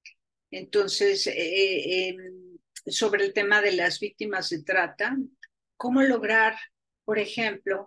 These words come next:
en esas situaciones, que se reincorporen a su vida familiar, laboral y en condiciones dignas?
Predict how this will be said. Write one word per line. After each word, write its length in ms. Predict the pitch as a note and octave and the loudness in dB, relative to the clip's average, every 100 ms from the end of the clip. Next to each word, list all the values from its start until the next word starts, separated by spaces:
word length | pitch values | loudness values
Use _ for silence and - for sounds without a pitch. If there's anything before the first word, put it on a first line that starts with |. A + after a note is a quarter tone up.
| - | -10
en 140 | F#3 F#3+ | -12 -10
esas 300 | F#3 G#3+ - | -8 -8 -8
situaciones, 1040 | D#3+ - E3+ - F#3 F#3+ G#3 C4 - - _ _ _ _ _ | -10 -8 -6 -6 -8 -6 -2 -2 -2 -12 _ _ _ _ _
que 140 | G#3+ G3+ | 0 2
se 200 | - G3+ | 0 -2
reincorporen 800 | G3 G3 G3+ G3 - G#3+ A3+ | -2 -4 -4 -4 -2 -2 -2
a 80 | G#3+ | -4
su 180 | - F#3 | -8 -12
vida 260 | G3 G3 G3 | -6 -6 -6
familiar, 680 | G3+ F3+ D#3+ F3 F#3 F3+ F3+ | -8 -8 -8 -6 -4 -4 -4
laboral 760 | F3+ F3 E3+ E3+ F3 F3 F3 _ _ _ _ _ - | -6 -6 -8 -10 -8 -10 -12 _ _ _ _ _ -12
y 80 | F3+ | -8
en 100 | F3 | -8
condiciones 1000 | F3 F3 F3 - F#3 F3 F3 F3 - - - - - _ _ _ | -8 -8 -6 -6 -6 -6 -6 -8 -10 -12 -14 -20 -20 _ _ _
dignas? 920 | E3 G3 F3 E3 E3 D#3 - - - | -12 -8 -8 -8 -10 -8 -6 -6 -8